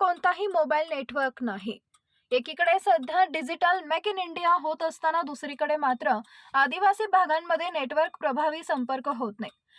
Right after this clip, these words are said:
नांदेड जिल्ह्यातील हदगाव तालुक्यातील कुसळवाडी या गावामध्ये आतापर्यंत कुठलंही नेटवर्क नसल्यामुळे व आजघडीला मोबाईल नेटवर्क मूलभूत गरज असल्यामुळे कुसळवाडी येथील नागरिक यांना नेटवर्क अभावी अनेक अडचणींना सामोरे जावे लागत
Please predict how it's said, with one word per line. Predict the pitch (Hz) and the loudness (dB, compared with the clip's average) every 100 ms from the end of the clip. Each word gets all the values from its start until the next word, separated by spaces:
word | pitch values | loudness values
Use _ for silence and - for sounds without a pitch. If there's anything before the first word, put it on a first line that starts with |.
| - - | -14 0
नांदेड | 330 339 415 | 2 2 0
जिल्ह्यातील | 330 370 359 381 415 | -2 -2 0 0 2
हदगाव | 381 285 320 359 | 2 2 2 4
तालुक्यातील | 381 339 - 349 359 | 4 2 0 -4 -4
कुसळवाडी | 349 330 339 311 311 294 311 | -8 -4 0 2 4 2 4
या | 294 | 2
गावामध्ये | 277 254 294 320 277 214 - | 4 2 2 2 0 -2 -4
आतापर्यंत | 294 - 359 381 370 403 370 | -4 0 0 2 2 2 -2
कुठलंही | 277 294 311 | -2 -2 -2
नेटवर्क | 381 294 262 311 359 339 | -2 -4 0 0 0 -4
नसल्यामुळे | 311 294 294 247 269 - - - | -2 -4 -2 -4 -6 -12 -12 2
व | |
आजघडीला | 302 311 359 392 381 381 403 | 4 4 2 0 0 2 0
मोबाईल | 311 277 320 359 | 0 0 0 0
नेटवर्क | 320 330 339 302 | -2 0 -2 -2
मूलभूत | 294 269 311 285 269 | -10 -8 -8 -8 -4
गरज | 277 311 | -2 0
असल्यामुळे | 311 311 294 285 320 | 0 -2 -6 -4 -6
कुसळवाडी | 311 302 302 277 262 269 254 269 | -6 -4 -4 -2 -2 -2 -2 -6
येथील | 254 240 285 | -8 -8 -10
नागरिक | 277 233 277 233 - - - 302 | -6 -6 -4 -8 -12 -20 -6 -2
यांना | 320 349 | 0 0
नेटवर्क | 320 320 339 403 - | 0 0 0 0 0
अभावी | 285 311 339 | 0 -2 -2
अनेक | 349 302 311 | -2 -2 -2
अडचणींना | 277 247 302 294 285 302 | -2 -2 -6 -6 -4 -4
सामोरे | 294 254 269 285 | -2 -4 -4 -8
जावे | 262 269 254 | -6 -4 -4
लागत | 262 214 | -4 -6